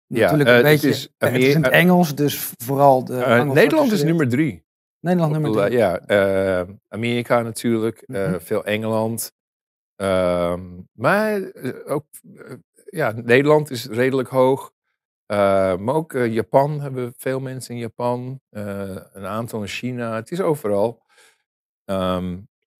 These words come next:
Speaker 1: ik weet niet of die s-, of de, of de swarm echt wat kan doen. Maar, eh, door de jaren heen geloof ik wel dat het invloed heeft gehad op, zullen, zeker op,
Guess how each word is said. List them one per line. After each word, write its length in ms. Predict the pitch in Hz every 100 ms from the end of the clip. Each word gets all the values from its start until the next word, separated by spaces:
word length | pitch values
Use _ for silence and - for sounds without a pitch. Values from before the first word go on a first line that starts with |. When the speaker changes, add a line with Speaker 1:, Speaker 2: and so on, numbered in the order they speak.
| _ _ _ _ _ _ _
Speaker 1:
ik 220 | 131 120
weet 380 | 107 123 131 127
niet 580 | 120 123 120 - - _ _ _ _ _
of 180 | - 107
die 140 | - 92
s-, 280 | - - -
of 180 | 104 -
de, 140 | - -
of 120 | 104
de 80 | 107
swarm 500 | - 120 123 123 123
echt 260 | 117 113
wat 300 | 113 110 - - _
kan 260 | - 113 110
doen. 340 | 120 151 160
Maar, 380 | 123 117 113 113 _ _ _ _
eh, 140 | - 104
door 160 | 101 117
de 120 | 110
jaren 360 | 104 95 92 92
heen 420 | 104 110 117 120
geloof 240 | - 104
ik 80 | 104
wel 180 | 90 101
dat 140 | 101
het 120 | 104 -
invloed 400 | 113 107 120 104
heeft 280 | 113 113 -
gehad 240 | 120 113
op, 220 | 117 117 _ _ _ _ _
zullen, 420 | - 135 120 - _ _ _ _
zeker 340 | - 117 113
op, 80 | 117